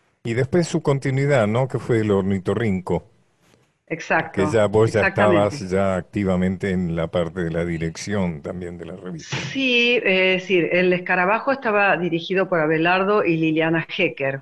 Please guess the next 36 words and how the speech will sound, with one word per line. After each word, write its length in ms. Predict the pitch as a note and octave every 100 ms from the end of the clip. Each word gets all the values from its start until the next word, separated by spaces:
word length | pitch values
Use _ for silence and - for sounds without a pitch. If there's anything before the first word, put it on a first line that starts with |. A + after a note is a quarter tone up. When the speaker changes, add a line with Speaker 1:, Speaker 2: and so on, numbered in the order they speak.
| -
Speaker 2:
una 180 | D#3 D3+
gran 260 | E3+ D#3+
escritora 800 | D3 - D3 D3 D3+ C#3 C#3 C3+ G#2+
Speaker 1:
Exacto. 340 | F#2+ G#2 G2+
Speaker 2:
y 60 | D3
amiga 500 | D3+ E3+ E3+ E3+ E3+
de 140 | C#3+
toda 260 | - D3+ D3+
la 140 | D3
vida. 420 | D3 C#3 C3+ C3+ - - - - - -
Eh, 440 | - E3+ E3 E3 E3
yo 760 | - F#3 F#3+ G3 G3 G3 F#3+
lo 160 | F3+ F3+
conozco 380 | D#3+ E3+ E3+ F3
a 20 |
Abelardo 400 | E3 E3 E3+ E3
en 80 | D#3
el 100 | D3+
setenta 1000 | - D#3+ D#3+ F#3+ G3 G3 G#3 A3 A#3 -
y 520 | - C3 B2+ B2+ B2 - - - - - - - - _ -
estábamos 520 | C#3+ - E3 E3 D#3
viviendo 480 | D#3 D#3 E3 D#3+ D#3+
juntos 600 | - F3 E3+ E3 E3 -
ya 280 | D#3+ D#3 D#3
en 400 | C#3 B2+ - C#3+
el 120 | C#3
setenta 480 | B2 - D3+ D3+ D#3+
y 60 |
dos, 320 | F3 A3 A3+
en 80 | F#3+
el 160 | D#3+ D3
setenta 460 | D3+ D3 D3 D3
y 60 | D#3+
seis 260 | D#3+ F#3+ F#3
nos 160 | F3
casamos, 640 | F3+ E3 - G3+ F#3+ F#3+